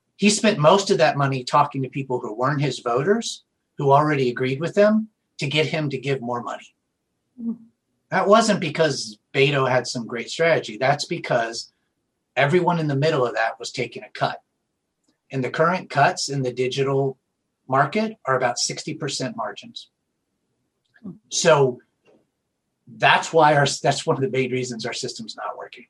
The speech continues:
Speaker 1: And it's also part of my stepping out of the system for, for a while. And that system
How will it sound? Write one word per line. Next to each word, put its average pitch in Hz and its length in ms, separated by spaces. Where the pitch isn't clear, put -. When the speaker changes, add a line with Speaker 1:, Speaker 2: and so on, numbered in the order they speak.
Speaker 1:
And 127 300
it's 123 160
also 120 300
part 120 280
of 113 120
my 110 180
stepping 117 420
out 185 160
of 117 100
the - 60
system - 460
for, 104 460
for 107 140
a - 100
while. - 360
And 139 520
that 143 320
system 151 720